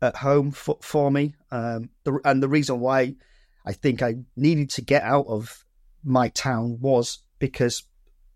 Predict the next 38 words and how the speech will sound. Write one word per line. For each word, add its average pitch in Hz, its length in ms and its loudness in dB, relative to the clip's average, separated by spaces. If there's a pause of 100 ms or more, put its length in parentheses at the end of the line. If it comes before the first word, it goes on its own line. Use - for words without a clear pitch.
(120)
my 131 360 2
upbringing 123 480 0
wasn't 135 300 0
particularly 110 440 -2
nice, 113 420 -4
and 113 480 -2 (960)
I 120 120 0
needed 131 240 2
to 135 100 -6
get 131 160 2
out 131 180 2
there, 117 120 2
and 123 80 -2
there 139 60 0
wasn't 143 300 0
anything 131 540 0
in 131 340 0 (140)
that 135 200 -2
community 139 520 2
for 120 320 0
me. 107 180 -6
I 131 60 -12
th-, 131 160 -10
and 131 140 -4
I - 20 -6
think 135 240 -2
if, 135 140 0 (100)
if 143 160 -4
I 151 60 2
stayed 131 360 0
in 160 180 2
that - 180 -4
community, 98 580 -4
because 135 300 -4
I 135 60 2
was 117 120 -2
hyper 139 460 -2
and 120 160 -4